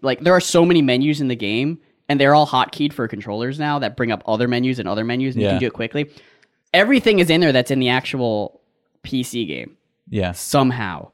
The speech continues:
Speaker 1: There's, like, a hundred different options just for flying <laughs> your ship and, like, managing it.
Speaker 2: It's ridiculous. You can hit, like, almost every single switch that you see inside the spaceship, and it's, like, got a s-, a,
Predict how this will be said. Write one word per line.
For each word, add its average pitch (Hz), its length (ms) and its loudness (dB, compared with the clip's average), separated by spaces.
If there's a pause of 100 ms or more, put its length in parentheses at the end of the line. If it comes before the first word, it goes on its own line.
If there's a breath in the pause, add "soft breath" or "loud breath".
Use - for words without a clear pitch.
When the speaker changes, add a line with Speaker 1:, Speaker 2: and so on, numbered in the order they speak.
(400)
Speaker 1:
There's, 156 200 4
like, 175 140 2
a 170 60 6
hundred 151 380 0
different 135 280 -2
options 113 400 -6
just - 160 -10
for - 80 -18
flying 104 340 -4
<laughs> - 140 -10
your 139 80 2
ship - 540 -4
and, 127 80 -2
like, 113 160 -2
managing 110 500 -4
it. 92 80 -2
Speaker 2:
It's 147 140 0
ridiculous. 107 600 0
You 143 80 -2
can 147 140 2
hit, 139 240 0
like, 117 260 2
almost 117 320 0
every 107 220 0
single 95 300 -2
switch - 420 -4
that 95 140 -10
you 87 80 -10
see 90 260 -6
inside 87 300 -6
the 85 80 -12
spaceship, 85 500 -8
and 87 140 -6
it's, - 180 -12
like, 90 240 -8
got 90 260 -4
a 107 40 -6
s-, - 240 -10 (160)
a, 117 180 -2